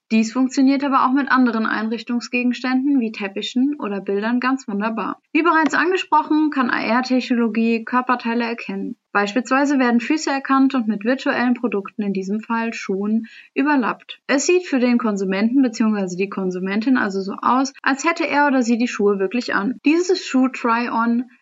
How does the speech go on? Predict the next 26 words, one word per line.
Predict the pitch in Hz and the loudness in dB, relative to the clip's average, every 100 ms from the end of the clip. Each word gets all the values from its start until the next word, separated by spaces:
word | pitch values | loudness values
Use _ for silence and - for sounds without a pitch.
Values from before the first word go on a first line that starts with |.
| _ | _
erfreut | 196 208 269 | -4 0 0
sich | 277 269 | 0 -4
zunehmender | - 294 294 285 277 | 0 4 6 6 4
Beliebtheit | 254 226 202 202 - 214 208 | 2 0 -2 -4 -6 -4 -4
und | 202 | -6
kann | 202 196 | -6 -6
ideal | 196 190 196 202 247 | -4 -4 -2 -2 -2
für | 294 | -2
Werbezwecke | 226 214 220 - 247 262 | -4 -4 -6 -8 -4 -4
eingesetzt | 208 196 196 - - - | -2 -4 -6 -10 -16 -14
werden. | - - 214 - - | -12 -10 -10 -12 -6
Bekannte | 254 277 339 370 | 0 0 2 4
Marken | 269 269 254 | 4 4 4
wie | 214 185 | 4 2
ASICS, | 220 247 269 262 - | 0 0 0 0 -2
New | 208 | 0
Balance, | 196 202 208 214 220 - | 0 0 0 -2 -2 0
Adidas | 269 302 262 247 | 0 0 0 0
oder | - 196 | -2 -4
Puma | 196 233 220 226 240 | -2 -2 0 0 0
haben | 330 339 | 0 0
drei | 247 | -2
D | 226 220 | 0 2
Modelle | 220 208 208 214 | 2 -2 -4 -4
und | 196 - | -4 -6
A-R-Features | - 214 220 220 220 - 220 220 | -6 -6 -6 -4 -6 -4 -6 -6